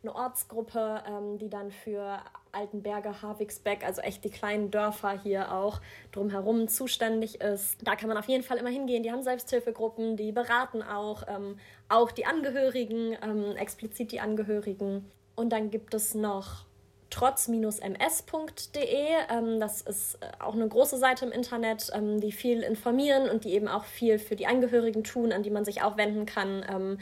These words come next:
bezüglich Selbsthilfegruppen und Beratungsthemen. Genau, das sind so die großen. Das waren jetzt einmal Unterstützungsangebote speziell für M S beziehungsweise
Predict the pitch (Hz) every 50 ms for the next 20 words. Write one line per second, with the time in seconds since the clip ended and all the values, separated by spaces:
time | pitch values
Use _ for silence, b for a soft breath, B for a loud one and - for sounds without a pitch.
0 | B B B B - 202 - - 214 214 220 214 - 277 285 277 - - - 240
1 | 233 - 240 233 - 214 208 214 - 214 214 208 208 196 185 190 196 196 202 214
2 | 226 226 226 - 214 202 196 - - - - 220 214 202 190 196 202 202 202 202
3 | B B B B B B B - 359 349 220 185 180 180 208 208 - 226 214 -
4 | 214 196 202 208 202 190 190 190 B B B B B B - - - 202 226 247
5 | 247 240 - - 220 208 208 208 - - _ b b b b b b b b b
6 | b _ _ _ _ _ _ _ - - 226 226 - 214 208 202 - - 214 214
7 | 208 - 214 214 220 214 - - 240 226 - 233 214 208 214 - 208 214 208 208
8 | 202 208 208 208 - - 214 202 202 196 180 - - - - - - - 208 208
9 | - - 214 202 202 208 220 220 214 208 214 - - - - - 220 208 202 202
10 | 196 196 190 - - - - - 208 202 185 - 226 302 311 - - - 202 -
11 | - 202 190 190 - 190 185 185 185 185 175 175 185